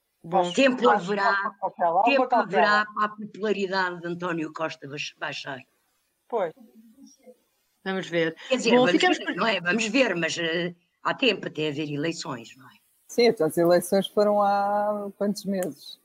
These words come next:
Speaker 4: Nove,
Speaker 3: Pois.
Speaker 4: para aí?
Speaker 3: Sim, sim. Portanto, o que há
Speaker 1: Bom.
Speaker 3: mais é, é tempo para, para,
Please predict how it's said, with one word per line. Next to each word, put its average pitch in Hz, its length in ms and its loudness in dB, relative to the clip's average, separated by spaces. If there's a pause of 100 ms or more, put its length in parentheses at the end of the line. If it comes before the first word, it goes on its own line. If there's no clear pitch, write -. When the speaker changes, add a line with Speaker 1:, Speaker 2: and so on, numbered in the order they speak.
(140)
Speaker 4:
Nove, 185 380 2
Speaker 3:
Pois. - 120 -16
Speaker 4:
para 165 200 -2
aí? 185 360 -4 (500)
Speaker 3:
Sim, 175 160 -10
sim. 147 280 -18 (800)
Portanto, 151 280 -2
o 233 40 6
que 240 60 6
há 226 60 4
Speaker 1:
Bom. - 60 0
Speaker 3:
mais 175 280 0
é, 170 360 -4
é 175 140 -2
tempo 147 420 -6 (200)
para, 123 480 -6
para, 120 500 -10